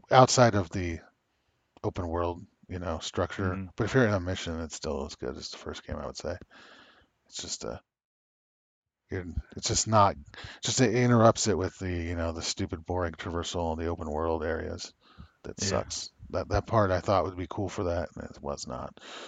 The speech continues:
Speaker 1: <laughs> It really took away from it. But, uh, this one doesn't take away from what the first did 'cause it's the same structure in every way. It's just, uh, you know, s-,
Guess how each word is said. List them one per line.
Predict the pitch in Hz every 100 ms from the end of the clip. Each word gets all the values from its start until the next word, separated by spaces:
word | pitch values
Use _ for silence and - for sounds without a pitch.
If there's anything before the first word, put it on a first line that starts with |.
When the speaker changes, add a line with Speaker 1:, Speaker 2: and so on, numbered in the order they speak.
| - -
Speaker 1:
<laughs> | 110
It | 143
really | 110 104 92
took | 90
away | 71 78
from | - 71
it. | 76 _ - - - - _ _ _ -
But, | 71 - _ _ _ _ _ _ _ _ _ _ _ _ _ _ -
uh, | 123 135 123 120 113 110 101 - - - - - - - -
this | 170
one | 175
doesn't | 151 131 110
take | 117 101
away | 92 92
from | - 95 90 90 - -
what | 90 90
the | -
first | 104 95 -
did | 98
'cause | 87 90
it's | -
the | 87
same | - 92 80
structure | - 85 - 87
in |
every | 85 85
way. | 82 87
It's | 85 -
just, | - -
uh, | 65 - -
you |
know, | - - _ _ _ _ _ _ -
s-, | -